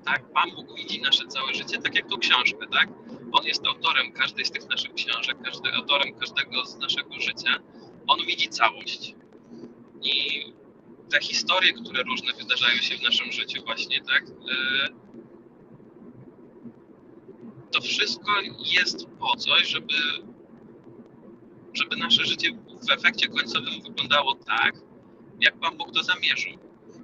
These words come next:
I żeby to zakończenie tej książki, tak jakby, e, żeby to, jak my się zakoń-, jak, jak my zmienimy się w trakcie do zakończenia tej książki,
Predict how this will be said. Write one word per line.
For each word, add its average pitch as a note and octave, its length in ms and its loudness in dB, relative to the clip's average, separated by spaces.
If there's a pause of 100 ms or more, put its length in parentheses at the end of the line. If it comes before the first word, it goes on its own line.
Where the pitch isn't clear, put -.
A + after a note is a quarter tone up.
(140)
I B2+ 720 0 (100)
żeby - 220 -2
to D3 140 -2
zakończenie D#3+ 560 2
tej C3 200 0
książki, B2 760 0 (1000)
tak C3 140 0
jakby, C3 280 4
e, C3 480 0 (680)
żeby - 320 0
to, D#3+ 80 6 (180)
jak D3+ 180 6 (100)
my G3+ 80 6
się E3+ 140 4
zakoń-, C3 360 0
jak, C3+ 180 6
jak - 180 0
my F3+ 140 4
zmienimy - 600 -2
się A#2 220 0
w A#2 100 -10
trakcie C3 480 0 (160)
do C#3+ 100 -2
zakończenia C#3+ 600 0
tej B2 100 0
książki, C3 580 0